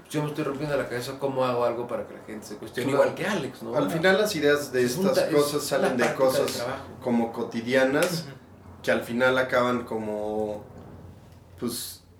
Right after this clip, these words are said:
Speaker 2: las acabas como oyendo y las acabas así y empiezas como, no sé, o sea, yo, yo, yo sí tengo la idea de que, que los fantasmas salieron mucho por, por Andrés Iniesta,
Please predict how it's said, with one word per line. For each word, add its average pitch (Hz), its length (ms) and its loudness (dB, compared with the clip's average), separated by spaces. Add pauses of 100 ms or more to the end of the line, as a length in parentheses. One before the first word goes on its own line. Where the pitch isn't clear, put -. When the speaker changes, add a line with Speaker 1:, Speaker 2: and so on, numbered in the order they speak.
(160)
Speaker 2:
las 120 260 0
acabas 131 360 4
como 110 580 -6
oyendo 131 480 0
y 123 80 0
las 113 220 -4
acabas 123 360 -2
así 135 420 -4
y 120 60 -2
empiezas 120 440 -4
como, 107 240 -8 (1200)
no 127 160 2
sé, 117 340 -2 (140)
o 131 60 -8
sea, 131 220 2
yo, 147 100 2 (240)
yo, 151 360 0 (140)
yo 143 180 4
sí 147 220 -8 (260)
tengo 143 240 2
la 131 80 0
idea 127 220 6
de 120 180 4
que, 110 200 -14 (600)
que 117 140 -4
los 113 240 -2
fantasmas 131 560 0
salieron 120 380 0
mucho 127 360 -2
por, 107 360 -2 (120)
por 110 160 -4
Andrés 117 400 0
Iniesta, 117 460 -2